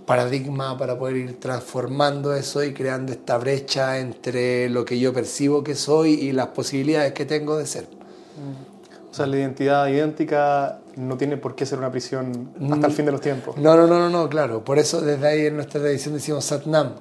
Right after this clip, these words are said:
Speaker 1: que significa verdadera identidad.
Speaker 2: Mm.
Speaker 1: Es la forma en la que nos saludamos, la forma en que bendecimos, la forma en que abrimos los espacios de meditación, etcétera, porque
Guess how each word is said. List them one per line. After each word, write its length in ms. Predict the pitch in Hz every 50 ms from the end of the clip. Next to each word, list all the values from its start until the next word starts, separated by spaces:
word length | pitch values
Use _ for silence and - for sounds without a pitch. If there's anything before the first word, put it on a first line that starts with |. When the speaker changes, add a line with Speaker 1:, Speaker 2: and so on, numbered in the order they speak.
| -
Speaker 1:
que 120 | - - 117
significa 600 | - - 123 123 123 110 - - 139 127 135 131
verdadera 480 | 127 131 127 123 123 127 135 147 151 156
identidad. 520 | 156 151 151 143 - - 151 139 120 - - - - - - - - - - - 147 139 135 127 127 131
Speaker 2:
Mm. 40 | 131
Speaker 1:
Es 60 | 131
la 140 | 143 143 143
forma 280 | - 143 139 139 139
en 60 | 131
la 120 | 127 123 110
que 80 | 117
nos 140 | 110 117 101
saludamos, 720 | - - 120 117 120 123 135 135 135 143 135 127 127 131 127
la 120 | 123 127
forma 340 | 117 - - 123 127 127 131 123
en 60 | 117
que 300 | - 131 123 120 117 117
bendecimos, 840 | 117 117 117 120 117 123 113 110 - - 151 151 143 139 131 127 127
la 120 | 127 120
forma 320 | 107 - 127 123 123 127 127
en 80 | 117 107
que 160 | - - 123
abrimos 380 | 123 123 120 123 127 123 123 123
los 140 | 123 120
espacios 400 | 117 - - 131 120 - - 123
de 100 | 127 123
meditación, 720 | 123 127 127 123 127 131 120 - - 139 147 151 151 151
etcétera, 440 | 147 135 - - 156 147 160 156 156 143
porque 360 | 147 135 - - 143 135